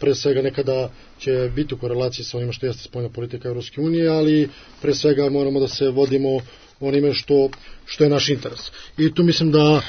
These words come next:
nema tajne. Mi smo u obavezi, ako uđemo u Evropsku uniju, da tog dana kada se učlanimo, kada uđemo u, u, u Evropsku uniju, e, bit ćemo u obavezi da vodimo unificiranu spoljnu politiku, ali bih takođe podsjetio i to, na to da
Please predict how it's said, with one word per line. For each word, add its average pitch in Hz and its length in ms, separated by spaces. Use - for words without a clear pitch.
nema 156 260
tajne. 123 300
Mi 147 120
smo 165 180
u 185 60
obavezi, 156 520
ako 131 340
uđemo 147 380
u 151 40
Evropsku 151 240
uniju, 160 160
da 143 120
tog 147 220
dana 151 300
kada 143 200
se 139 220
učlanimo, 156 640
kada 143 160
uđemo 165 320
u, 165 380
u, 156 580
u 165 40
Evropsku 160 320
uniju, 156 200
e, 147 80
bit 143 140
ćemo 160 140
u 156 40
obavezi 139 240
da 127 200
vodimo 135 360
unificiranu 131 640
spoljnu 160 280
politiku, 170 380
ali 180 100
bih 180 140
takođe 180 360
podsjetio 180 540
i 170 100
to, 175 240
na 165 100
to 175 200
da 165 240